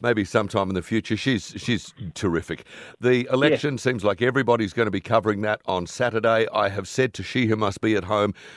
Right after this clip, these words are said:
Speaker 1: uh, but obeyed at home, "Please don't talk to me after four o'clock our time
Speaker 2: Mm.
Speaker 1: because I will be glued to it." Uh,
Speaker 2: Yeah.
Speaker 1: I, I never watch. You know, some people just go, "Oh, please,"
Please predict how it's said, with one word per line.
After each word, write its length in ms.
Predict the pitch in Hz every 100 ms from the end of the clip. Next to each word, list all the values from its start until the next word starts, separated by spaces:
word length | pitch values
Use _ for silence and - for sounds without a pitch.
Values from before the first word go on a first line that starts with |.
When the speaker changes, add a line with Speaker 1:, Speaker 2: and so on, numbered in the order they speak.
| -
Speaker 1:
uh, 140 | 98
but 180 | 87 107
obeyed 360 | 107 104 110 110
at 140 | 117 110
home, 180 | 117
"Please 240 | 107 143 139
don't 180 | 135 110
talk 180 | 120 113
to 80 | 107
me 140 | 104
after 300 | 120 123 -
four 300 | 107 - 127
o'clock 420 | 113 - 123 113 - - - -
our 160 | 120 120
time 340 | 147 151 151
Speaker 2:
Mm. 40 |
Speaker 1:
because 340 | 117 - 117 - -
I 180 | 151 143
will 300 | 123 123 107
be 320 | 120 113 101
glued 1080 | 95 113 98 92 98 175 190 180 175 175 - -
to 260 | - 165 160
it." 300 | 160 - - - - - - -
Uh, 100 | 113
Speaker 2:
Yeah. 280 | 135 127 101 -
Speaker 1:
I, 160 | 113 110
I 100 | 123
never 200 | 131 98
watch. 220 | 87 87
You 160 | 120 131
know, 140 | 107
some 200 | 110 143
people 220 | 123 104 98
just 200 | 98 -
go, 200 | 92 107
"Oh, 200 | 90 - -
please," 840 | - 71 85 131 120 92 -